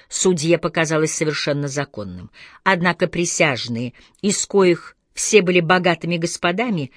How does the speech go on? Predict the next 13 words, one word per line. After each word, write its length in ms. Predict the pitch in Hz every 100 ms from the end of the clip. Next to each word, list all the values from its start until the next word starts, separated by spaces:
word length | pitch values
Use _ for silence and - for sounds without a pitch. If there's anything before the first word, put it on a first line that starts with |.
| _ _
ссылаясь 600 | - - 196 170 147 -
на 140 | 160
охотничьи 580 | 160 160 143 151 - 156
законы, 600 | 139 160 160 123 110 120 - - -
вынесли 480 | 170 208 202 - 220
приговор 560 | 190 175 156 143 160
в 60 | -
пользу 380 | - 175 160 190
истца 540 | 202 202 - - 247 - _ _ _ _ _
и 80 | 180
обязали 500 | 190 185 165 190 202
его 300 | 190 196 196
выплатить 720 | 165 170 170 180 - 208 -